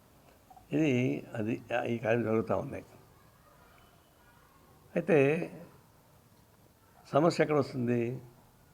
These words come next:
ఒకవైపు ఎక్స్‌పోజ్ చేస్తున్నారు బీహార్ ఎలక్షన్స్ అయితే, పోలింగ్కి కౌంటింగ్కి మధ్య మూడు లక్షల ఓట్లు తే-,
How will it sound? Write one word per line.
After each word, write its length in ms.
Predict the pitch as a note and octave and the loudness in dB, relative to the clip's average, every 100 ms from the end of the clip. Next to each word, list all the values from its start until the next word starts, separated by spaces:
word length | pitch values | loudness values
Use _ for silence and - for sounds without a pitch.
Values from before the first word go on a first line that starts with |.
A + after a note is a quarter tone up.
| - - - - - - - - - - | -20 -20 -20 -20 -20 -20 -20 -20 -12 0
ఒకవైపు 340 | C#3 C#3 F3+ D#3+ | 4 4 4 2
ఎక్స్‌పోజ్ 380 | C3 F#3 E3 | 2 4 6
చేస్తున్నారు 460 | B2+ B2+ A2 F#2+ - - - - - - - - - B2+ | 4 2 -2 -6 -8 -18 -20 -20 -20 -20 -20 -20 -8 2
బీహార్ 300 | C3+ C3 A#2+ | 4 6 4
ఎలక్షన్స్ 440 | A2+ A#2 A2 - | 2 0 0 -2
అయితే, 500 | F2+ F2+ F2+ - - - - - - - - - - - - - - - - - - - - - - - - - - A2+ - E3 | -8 -8 -10 -12 -16 -18 -20 -20 -20 -20 -20 -20 -20 -20 -20 -20 -20 -20 -20 -20 -20 -20 -20 -20 -20 -20 -20 -20 -16 -16 2 8
పోలింగ్కి 800 | G3+ G#3 G#3+ G3+ G#3 A3+ B3 - | 10 10 8 6 6 6 4 6
కౌంటింగ్కి 460 | D3+ G3 F#3+ F#3 G3 | 8 8 8 8 8
మధ్య 240 | F3 E3+ | 6 6
మూడు 260 | F3 E3 D#3 | 8 10 10
లక్షల 220 | C#3+ D3 | 8 6
ఓట్లు 220 | D3 E3+ | 4 2
తే-, 400 | D3 C3+ B2 B2 | 2 2 2 -2